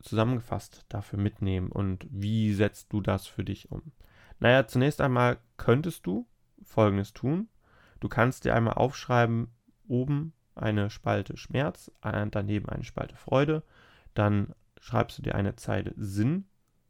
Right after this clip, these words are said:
und darunter eine Zeile sinnlos und schreibst mal Hingabe, Freude, Laster und Leid an die richtigen Positionen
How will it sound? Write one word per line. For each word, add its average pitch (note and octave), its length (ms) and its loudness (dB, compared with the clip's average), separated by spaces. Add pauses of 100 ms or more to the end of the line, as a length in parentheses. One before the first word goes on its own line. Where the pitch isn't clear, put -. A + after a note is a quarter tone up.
(440)
und A2+ 280 0
darunter G#2+ 380 0
eine G2+ 180 0
Zeile G2 300 -4
sinnlos F#2+ 680 0 (920)
und C#3+ 140 0
schreibst D#3 280 2
mal C3+ 160 6
Hingabe, C3 840 0
Freude, A2+ 760 2
Laster G#2 420 -2
und F#2+ 200 0
Leid A2 280 2
an G#2+ 100 -2
die G2 60 0
richtigen G#2+ 520 -6
Positionen A2+ 840 -2